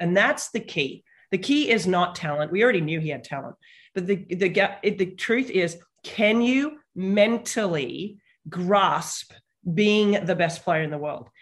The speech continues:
And I think after what he's just done over the last couple of days, and the last couple of months, really, has proven to him that he can be the best player in the world. And that's what it takes. It takes the mental ability to be able to be-, make yourself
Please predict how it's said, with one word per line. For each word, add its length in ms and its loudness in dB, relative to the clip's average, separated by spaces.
And 120 2
I 60 4
think 240 0
after 300 2
what 180 0
he's 160 -4
just 260 -6
done 300 2
over 160 -2
the 60 0
last 260 0
couple 220 -4
of 80 -4
days, 400 -2
and 100 -2
the 40 2
last 200 0
couple 180 -2
of 60 -4
months, 380 -4
really, 340 -4
has 200 -2
proven 520 2
to 100 -2
him 380 -2
that 120 4
he 260 0
can 460 2
be 460 0
the 320 4
best 320 2
player 260 0
in 160 -4
the 80 -2
world. 300 -4
And 200 4
that's 280 2
what 160 -2
it 80 -4
takes. 320 -2
It 100 -6
takes 280 -4
the 80 -4
mental 680 0
ability 640 4
to 120 -12
be 120 0
able 140 4
to 100 2
be-, 580 -6
make 340 2
yourself 720 2